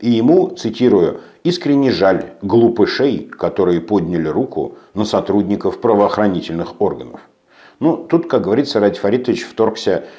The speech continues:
э, не в свою сферу. И силовики, и чекисты как-нибудь без него разберутся, кто чего на кого там, э, поднял в Баймаке и в Уфе.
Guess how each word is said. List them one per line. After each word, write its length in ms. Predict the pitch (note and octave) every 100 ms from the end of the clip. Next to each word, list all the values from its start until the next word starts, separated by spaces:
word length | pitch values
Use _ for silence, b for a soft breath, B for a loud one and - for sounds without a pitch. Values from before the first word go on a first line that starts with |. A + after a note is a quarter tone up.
| B B
э, 240 | F2 F2+ F#2
не 140 | A#2
в 80 | A#2
свою 360 | B2 C#3+ A2 F2
сферу. 540 | - A2+ F2+ C#2 - -
И 260 | B2 A#2+
силовики, 580 | G#2 A#2 A2+ A#2+ A#2+ F#3
и 60 | -
чекисты 460 | A#2+ A2 E3+ A#2
как-нибудь 400 | G#2+ A#2+ B2 A#2+
без 200 | F#2 A2+
него 280 | A2+ C3 A2
разберутся, 540 | F2+ D#2 A2+ F3 - -
кто 280 | - D#3
чего 300 | D#3 G2+ A2+
на 100 | B2+
кого 240 | - F2+ B2
там, 260 | G#2 D2 B B B B
э, 200 | F#2 F2+ -
поднял 460 | G#2+ F#2 A2+ D3
в 140 | A#2+ F2
Баймаке 520 | G#2 G2+ A#2 A#2 A2
и 60 | G#2+
в 60 |
Уфе. 320 | A2+ - D#2